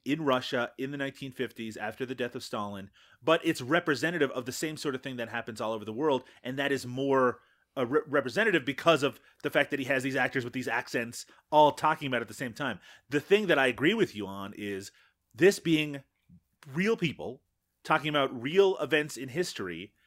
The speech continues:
that sometimes are not necessarily adapted exactly as they happen because it's meant for comedic purposes. But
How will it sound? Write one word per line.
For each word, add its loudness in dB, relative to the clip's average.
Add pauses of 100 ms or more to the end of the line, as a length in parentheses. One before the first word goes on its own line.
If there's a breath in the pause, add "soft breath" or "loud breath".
(220)
that 0
sometimes 0
are 6
not 2
necessarily 0
adapted -4
exactly -2
as -6
they -8
happen -10
because -8
it's -12 (120)
meant -4
for -6
comedic -12
purposes. -8 (240 loud breath)
But -2